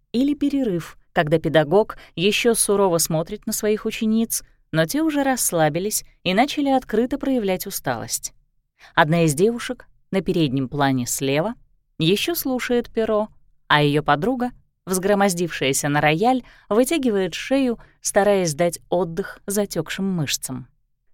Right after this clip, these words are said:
Балерины на заднем плане поправляют костюмы и прически, некоторые смогли занять стулья и о чем-то переговариваются. Девушка, прислонившаяся к раме высокого зеркала в центре заднего плана, прикрыла глаза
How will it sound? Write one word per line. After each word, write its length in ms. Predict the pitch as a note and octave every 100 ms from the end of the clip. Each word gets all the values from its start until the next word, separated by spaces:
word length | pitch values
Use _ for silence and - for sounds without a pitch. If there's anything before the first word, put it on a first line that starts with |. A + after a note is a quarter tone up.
| _
Балерины 600 | D#3+ E3 E3+ E3+ C4+ D#4
на 160 | D4 C4+
заднем 440 | F#3+ F#3+ G#3 A#3
плане 420 | A3 A3 A3 A3 -
поправляют 540 | A3 C#4+ D4 D#4+ D4
костюмы 640 | - D#3 - - G3 G3+
и 120 | - D#3
прически, 680 | - B2+ - F3+ - E3+ - _ -
некоторые 480 | D#3+ E3+ E3+ D#3+ D3+
смогли 420 | D3+ D3+ D3 E3
занять 400 | D#3 C#3+ C#3 C3+
стулья 560 | - - G3 G#3+ G#3+ G#3 - _
и 80 | G3+
о 80 | A3+
чем-то 320 | - D#4+ C#4+
переговариваются. 1040 | C4 A#3+ A3 E3 C#3+ C3 C3 C3 - D#3 - _ _ _ _ _ -
Девушка, 520 | D3 D#3+ E3+ E3 D#3
прислонившаяся 840 | - C3+ C#3+ C#3+ C#3+ - C3+ -
к 80 | C#3+ D3+
раме 280 | D3+ D3+
высокого 480 | B2+ D3 D3 C#3 C3
зеркала 500 | B2+ D#3+ G3+ - C3+
в 100 | -
центре 420 | - D#3+ C#3+ C#3+
заднего 460 | C#3 D3+ C3+ C3 B2
плана, 400 | D#3+ F3 G#3+ G#3+ - _ -
прикрыла 440 | A3 A#3+ D#4+ D#4
глаза 480 | G#3+ D#3+ D3 D#3 G#3+